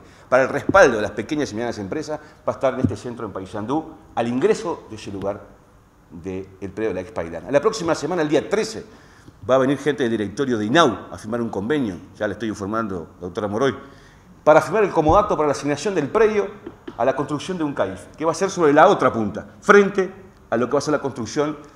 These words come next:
del Politécnico, cuestión que ya hemos hablado y acordado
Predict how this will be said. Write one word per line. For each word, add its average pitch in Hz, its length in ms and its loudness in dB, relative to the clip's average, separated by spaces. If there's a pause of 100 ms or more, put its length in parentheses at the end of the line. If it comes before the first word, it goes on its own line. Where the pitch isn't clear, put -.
(200)
del 110 200 -4
Politécnico, 117 600 0 (220)
cuestión 127 320 -6
que 117 120 -4
ya 113 100 2
hemos 127 240 -2
hablado 113 280 2
y - 20 2
acordado 107 640 0